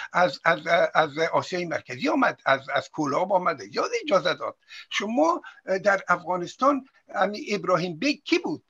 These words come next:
ابراهیم بیگ خود رهبر باسمچی‌های آسیای مرکزی بود.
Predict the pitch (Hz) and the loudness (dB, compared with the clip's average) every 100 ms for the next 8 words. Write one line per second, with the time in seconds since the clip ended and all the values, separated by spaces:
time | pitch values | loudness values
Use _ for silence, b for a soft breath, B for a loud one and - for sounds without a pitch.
0 | - 175 190 196 208 311 - 240 220 262 | -14 -6 -4 -4 -4 -4 0 0 0 -2
1 | 240 208 233 202 - 247 302 269 - 214 | 0 0 0 -6 0 0 2 -2 -4 -4
2 | 214 214 - 233 233 220 240 294 403 - | -2 -4 -4 -2 -2 -4 -4 -4 -4 -10